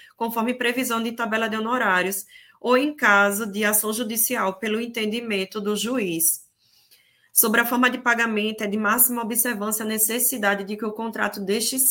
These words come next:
deixe claro, aqui o que eu comentei com vocês ante-, antes,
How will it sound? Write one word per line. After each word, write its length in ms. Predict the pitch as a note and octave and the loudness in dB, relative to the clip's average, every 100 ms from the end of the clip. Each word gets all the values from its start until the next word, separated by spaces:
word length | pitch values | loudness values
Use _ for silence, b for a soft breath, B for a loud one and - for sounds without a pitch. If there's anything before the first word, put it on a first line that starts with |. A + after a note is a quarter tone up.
| - | 0
deixe 360 | F3 G#3 G#3 C#4+ | 0 2 2 -2
claro, 720 | - A3 F3+ E3 E3 A#3 - _ _ _ - | -4 0 4 4 2 -2 -8 _ _ _ -6
aqui 300 | F3 F#3 G#3+ | -4 -4 -4
o 60 | |
que 80 | G#3 | -4
eu 40 | G3+ | -4
comentei 360 | G#3 G#3 G#3 | -4 -4 -4
com 120 | G3 | -6
vocês 420 | F#3+ F#3+ G#3 G#3 F#3 | -4 -2 0 0 -2
ante-, 300 | F3 E3+ - b b b b b | -2 -4 -10 b b b b b
antes, 520 | F#3+ F#3+ F#3 - - | 2 2 2 -2 -4